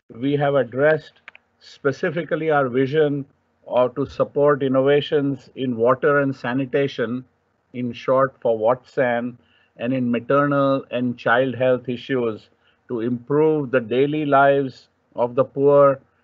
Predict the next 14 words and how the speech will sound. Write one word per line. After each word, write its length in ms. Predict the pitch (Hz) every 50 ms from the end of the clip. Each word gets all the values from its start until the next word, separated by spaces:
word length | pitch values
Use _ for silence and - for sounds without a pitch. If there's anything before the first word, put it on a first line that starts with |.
| _ _ _
and 260 | - 120 123 117 113 - -
at 140 | 113 117 117
the 100 | 127 120
lowest 520 | 113 117 127 139 156 165 160 139 - -
economic 560 | 127 120 - 143 139 143 139 139 143 139 131 -
strata 440 | - _ - 127 123 123 117 135
of 360 | 127 123 120 117 117 113 117 127
Indian 340 | 117 120 120 131 127 120
society 800 | - - 113 104 - - 117 110 113 110 95 - 104 90 85 85 _ _ _ _ _ _ _ _ -
in 160 | 123 127 135
a 60 | 135
manner 640 | 131 127 127 127 135 143 156 160 160 160 156 156 - - _ _
such 420 | - - - 147 143 139 - - 135
that 280 | 139 139 139 139 131